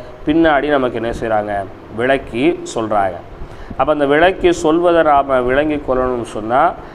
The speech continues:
கண்டிப்பா கையில ஒரு நோட்டு, ஒரு பேனா இருக்கணும், அல்லது சொல்வதை கேட்டு இமேஜ் பண்ணி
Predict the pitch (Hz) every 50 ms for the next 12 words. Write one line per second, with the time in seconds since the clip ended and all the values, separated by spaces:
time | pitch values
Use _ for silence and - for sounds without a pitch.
0 | - - - - - 127 131 151 170 175 170 170 165 170 165 165 160 - 127 127
1 | 135 139 131 131 135 147 156 - - 123 120 113 113 113 117 123 131 139 131 135
2 | - 151 165 175 170 - 117 107 101 95 - - 117 123 131 135 135 127 117 113
3 | 113 113 107 - 113 120 139 - - - - - - - - - - - - 135
4 | 165 170 170 339 359 - 196 185 - - - - - - - - - - - -
5 | - - - - - - - - - - - - - - - - - - - -
6 | - - 139 151 170 180 180 185 175 175 180 185 196 196 185 - - - 160 165
7 | 170 170 170 - - 175 180 190 202 196 185 - - - - 127 135 139 160 175
8 | 190 196 196 175 185 190 - 180 175 170